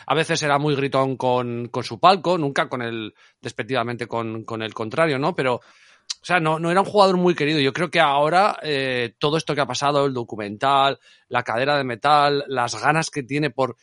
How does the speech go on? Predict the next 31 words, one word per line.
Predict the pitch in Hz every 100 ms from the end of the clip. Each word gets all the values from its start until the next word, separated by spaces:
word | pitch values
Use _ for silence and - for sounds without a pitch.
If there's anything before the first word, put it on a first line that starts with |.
| _ -
Yo | 143
se | 139
lo | 202
decía | 175
el | 185
otro | 170 160
día | 156
a, | 147 127 123 120
a |
mi | 123
mujer, | 110 -
lo | 202
estaba | - 143
viendo | 170 196
y |
me | 139
dice, | 120
"Hostia, | 95 - 156
pero | - 78
está | -
todavía | 123 165 170
el | 170
Murray", | 143 110
porque | 120 117
Murray, | 117 127 165 196
o | _ _ _ _
sea, | - 135
vio | 131 143
el |
documental | 185 175 151 131 139
conmigo | 120 117 208 208 110